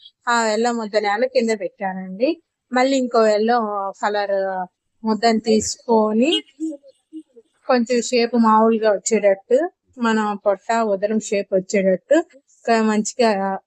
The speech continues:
కట్ చేసి, ఆ, మంచిగా రుద్ది నొక్కుకొని పెట్టానండి. అట్లానే చిన్న చిన్న ముద్దలు తీసుకున్నాను. ఆ ముద్దలేమో కాళ్ళకి ఈ సన్నగా చేత్తో రుద్దుకొని మన కా-, కాలు షేప్ వచ్చేటట్టు,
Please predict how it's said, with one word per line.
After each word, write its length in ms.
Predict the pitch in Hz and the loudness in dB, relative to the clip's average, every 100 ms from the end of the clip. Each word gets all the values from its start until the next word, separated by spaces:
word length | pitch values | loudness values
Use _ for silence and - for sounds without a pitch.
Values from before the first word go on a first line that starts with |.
| _ | _
కట్ 280 | 226 196 - | -2 -2 0
చేసి, 520 | 208 196 - _ 214 | -2 -2 -12 _ -6
ఆ, 140 | 202 202 | -4 -2
మంచిగా 460 | 202 196 220 220 | -2 -4 0 0
రుద్ది 440 | 202 185 180 285 - _ - 285 302 285 320 269 | 0 -4 -8 -10 -10 _ -20 -20 -18 -18 -14 -2
నొక్కుకొని 520 | 240 226 233 233 254 | 0 0 0 0 2
పెట్టానండి. 640 | 262 185 - 196 190 202 247 | 0 -4 -2 -2 -2 0 0
అట్లానే 360 | 233 220 208 | 0 -2 -2
చిన్న 260 | 196 233 220 226 | -2 0 0 2
చిన్న 160 | 226 226 | 2 2
ముద్దలు 420 | 202 185 202 190 | 0 0 0 0
తీసుకున్నాను. 680 | 185 - - 185 185 190 262 | 0 -2 -6 -6 -4 -2 -2
ఆ 260 | 262 233 | 0 0
ముద్దలేమో 680 | 208 196 180 214 214 208 247 | 0 -2 0 2 2 0 -2
కాళ్ళకి 720 | 240 214 208 214 - 285 302 - - - - | 0 0 0 -2 -4 -4 -4 -8 -20 -20 -2
ఈ 320 | 247 247 214 190 | 2 4 2 -2
సన్నగా 460 | - 226 214 220 220 | -4 -2 -2 0 0
చేత్తో 440 | 214 220 208 214 | 0 -2 0 0
రుద్దుకొని 480 | 190 185 190 214 262 | 2 0 0 2 4
మన 200 | 262 208 | 4 0
కా-, 560 | 196 214 202 214 220 202 - | -2 0 2 2 0 -2 -2
కాలు 240 | 214 240 | 0 0
షేప్ 340 | 220 226 208 | -2 -2 -2
వచ్చేటట్టు, 840 | 190 - 208 190 190 - - 320 | -4 -2 0 2 0 0 0 0